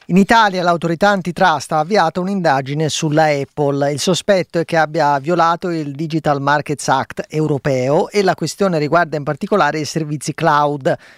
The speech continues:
quelli che permettono di salvare e usare dei file senza doverli conservare nel proprio dispositivo.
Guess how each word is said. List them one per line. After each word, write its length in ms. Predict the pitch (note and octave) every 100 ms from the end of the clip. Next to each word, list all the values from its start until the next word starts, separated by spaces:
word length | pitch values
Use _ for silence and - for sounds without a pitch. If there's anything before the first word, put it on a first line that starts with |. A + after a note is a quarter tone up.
| _ _
quelli 200 | D#3 C#3+
che 120 | C3+
permettono 440 | C3+ C3+ C3+ C#3
di 100 | C#3
salvare 520 | B2+ C3 C3 F3+ F3 D#3
e 20 |
usare 340 | C#3+ D3 C#3+
dei 180 | C3 D3
file 400 | - B2 B2 B2
senza 280 | - C3+ C3+
doverli 340 | B2 B2 A#2+
conservare 680 | - C#3+ - B2+ A#2+ A#2 B2
nel 180 | B2 B2+
proprio 300 | B2+ A#2 B2+
dispositivo. 840 | A#2+ - C3 C#3 - C3+ B2+